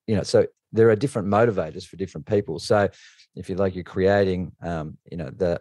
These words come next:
the primary pain point. So the first thing I'd say for anybody, uh, listening is write down the five primary pain points you believe you help clients to solve right now. What are the biggest challenges that they're facing? Um,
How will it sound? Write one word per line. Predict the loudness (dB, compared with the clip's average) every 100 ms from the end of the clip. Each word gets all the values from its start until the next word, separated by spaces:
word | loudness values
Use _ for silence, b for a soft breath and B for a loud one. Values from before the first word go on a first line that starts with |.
| -6
the | -12
primary | -8 -2 0 0 -2
pain | -2 -2 -2
point. | -4 -2
So | 0
the |
first | 2 2 2 0
thing | 0
I'd | 0 0
say | -2 0 -2 -6 B B B B
for | -2
anybody, | 0 0 0 -2 -6 -8 -4
uh, | -2 0 -2 -4
listening | -4 -4 -4 -6 -8 -8 -4
is | 0 0 -2 -8 b b b
write | 2 2 2 -2 -2
down | -2 0 -4 -6 -8 -8
the | -8
five | -2 0 2 2 0 -6
primary | -6 -4 -4 -6
pain | -6 -6 -6
points | -6 -6 -6 -8
you | -12
believe | -6 -4 -4 -6
you | -8 -8
help | -6 -8 -8 _ -20
clients | -10 -8 -8 -10 -16
to | -12
solve | -8 -6 -6 -8
right | -12 -12
now. | -10 -8
What | -6
are | -6
the | -6
biggest | -8 -6 -6 -8 -10
challenges | -10 -8 -8 -8 -12 -10
that | -8
they're | -4 -4
facing? | -4 -4 -4 -6 -10 -12 -14 B B B B B -2
Um, | 2 0